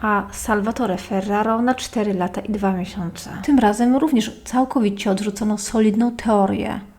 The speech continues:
otaczającą całą koncepcję morderstwa doskonałego. Scatone i Ferraro zostali skazani, ponieważ nieumyślnie spowodowali śmierć Marty,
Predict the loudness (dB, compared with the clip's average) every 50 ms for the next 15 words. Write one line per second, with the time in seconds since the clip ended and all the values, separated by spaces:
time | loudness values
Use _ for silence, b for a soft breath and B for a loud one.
0 | -10 -6 -4 0 0 0 0 2 2 4 4 4 2 2 0 -2 -2 -2 -4 -2
1 | 0 0 0 2 2 2 2 2 0 -2 -4 -4 -6 -6 -4 -2 0 0 0 0
2 | 0 0 0 -2 -4 -6 -4 -2 -2 -2 -2 -4 -6 -2 -2 0 2 2 2 2
3 | 2 0 -2 -2 -2 -4 -8 -10 -16 -16 -16 -10 -6 -4 0 2 4 6 6 6
4 | 4 4 2 0 2 2 2 2 2 2 2 2 2 0 -2 -4 -4 -2 0 0
5 | 0 -2 -4 -8 -4 -4 0 2 2 2 2 2 0 -2 -4 -6 -8 -10 -12 -16
6 | -20 -20 -20 -20 -10 -4 -2 0 2 2 0 0 -2 -4 -10 -6 0 2 2 4
7 | 4 6 6 6 6 6 4 2 0 0 0 0 0 0 -4 -6 -4 -2 0 0
8 | 2 2 2 2 0 -2 -2 -4 -4 -4 -2 -2 -4 -6 -8 -12 -14 -16 -14 -8
9 | -4 -2 -2 -2 -2 -4 -8 -8